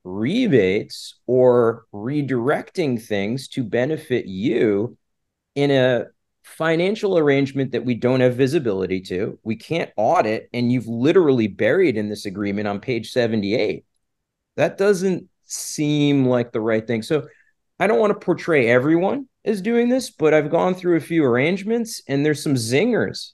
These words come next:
in there. So I always say, just be careful. You know, a lot of people promise a lot of things. And what I say is do the analytics,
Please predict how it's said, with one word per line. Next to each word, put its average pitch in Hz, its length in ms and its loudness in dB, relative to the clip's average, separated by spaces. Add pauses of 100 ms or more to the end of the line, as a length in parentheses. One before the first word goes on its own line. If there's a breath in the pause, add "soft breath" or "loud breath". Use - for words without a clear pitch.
(140)
in 123 220 2
there. 104 380 2
So 165 200 -2
I 196 100 2
always 233 240 0
say, 165 400 0 (1120)
just 226 200 -8
be 247 120 -4
careful. 147 800 -2 (340)
You 156 100 -6
know, 147 140 2
a - 20 2
lot 147 240 2
of 180 80 -2
people 139 300 -6
promise 123 420 -2
a 110 60 -4
lot 101 300 0
of 101 100 -6
things. 110 800 -6
And 113 140 -4
what 127 140 2
I 131 100 4
say 123 360 0
is 120 220 -4 (180)
do 107 200 -4
the 151 140 -2
analytics, 151 840 -2